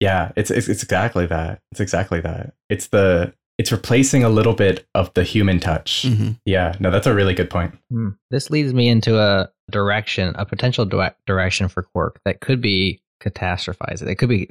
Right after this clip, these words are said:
Speaker 3: terrible,
Speaker 1: <laughs>
Speaker 3: but it might be kinda great.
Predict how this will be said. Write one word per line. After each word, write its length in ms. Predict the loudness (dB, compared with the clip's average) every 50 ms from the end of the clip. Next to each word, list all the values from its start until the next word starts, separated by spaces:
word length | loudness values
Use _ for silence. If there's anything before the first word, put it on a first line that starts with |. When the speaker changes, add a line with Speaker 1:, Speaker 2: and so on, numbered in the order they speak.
| -12 _
Speaker 3:
terrible, 420 | -6 -2 -2 -2 -2 -2 -6 -4 0
Speaker 1:
<laughs> 760 | 2 2 2 2 2 2 2 2 2 2 0 0 -2 -4 _ -4
Speaker 3:
but 260 | -2 -2 -2 -4 _ _ _ -4
it 80 | 0 2
might 160 | 2 4 2
be 100 | 2 0
kinda 240 | 0 0 0 0 0
great. 340 | -2 -2 -2 -2 -4 -8